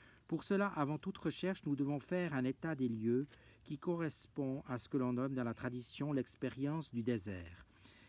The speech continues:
Cette expérience intérieure peut se faire en réalisant une introspection, c'est-à-dire une méditation ou toute autre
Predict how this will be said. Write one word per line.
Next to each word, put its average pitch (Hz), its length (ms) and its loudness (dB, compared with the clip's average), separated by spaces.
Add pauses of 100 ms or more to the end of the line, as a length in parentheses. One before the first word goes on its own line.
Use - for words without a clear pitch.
Cette - 240 0
expérience 170 680 0
intérieure 160 540 0
peut 165 300 2
se 143 180 -2
faire 160 360 -2
en 135 80 0
réalisant 135 600 -2
une 123 140 2
introspection, 147 800 -4
c'est-à-dire 135 600 -4
une 127 180 2
méditation 139 840 -2 (680)
ou 180 240 2 (300)
toute 220 260 0
autre 147 340 4